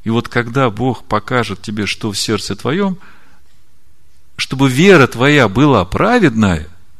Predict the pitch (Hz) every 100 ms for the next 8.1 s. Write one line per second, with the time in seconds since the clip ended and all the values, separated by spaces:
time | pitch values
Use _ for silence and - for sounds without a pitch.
0 | - - - - - - 107 117 123 117
1 | 123 123 117 123 110 120 - 127 160 143
2 | 139 - 120 - 151 - 113 113 - 113
3 | 110 143 151 - - - - - - -
4 | - - - 104 117 - - 208 185 -
5 | 110 107 - 98 - 101 87 - - -
6 | - 143 139 - 131 - 196 - - -
7 | 147 139 131 117 120 123 101 - - 131
8 | 117